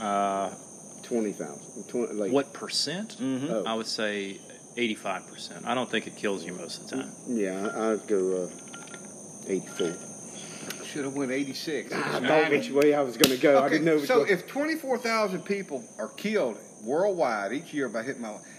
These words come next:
Speaker 3: and ninety percent of them survive, a lot of people are getting hit by lightning.
Speaker 1: Yeah.
Speaker 2: Yeah.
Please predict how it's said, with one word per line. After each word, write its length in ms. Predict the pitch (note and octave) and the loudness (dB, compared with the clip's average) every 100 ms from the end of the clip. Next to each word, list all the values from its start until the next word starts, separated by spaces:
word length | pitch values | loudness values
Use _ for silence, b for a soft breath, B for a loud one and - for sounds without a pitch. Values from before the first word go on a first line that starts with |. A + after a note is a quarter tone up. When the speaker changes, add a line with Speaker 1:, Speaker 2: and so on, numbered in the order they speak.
| B | B
Speaker 3:
and 160 | A2+ G#2 | -6 -2
ninety 300 | C3+ G#3 G3+ | -2 0 -2
percent 320 | - - C3 | -6 -2 -2
of 60 | A2+ | -2
them 80 | |
survive, 320 | A#2 C#3 F3+ C3 | -2 -2 -2 -2
a 40 | |
lot 240 | C3 C4+ | -2 -2
of 80 | C#4+ | -2
people 240 | G#3+ F#3 C3 | -4 -4 -4
are 80 | |
getting 220 | A#2+ B2+ G2+ | -2 -4 -4
hit 160 | B2+ | -4
by 100 | A2 | -4
lightning. 360 | G2+ G3+ C#3 - | -4 -4 -2 2
Speaker 1:
Yeah. 160 | A#2+ - | 2 2
Speaker 2:
Yeah. 200 | G#2 F#2 | 0 -2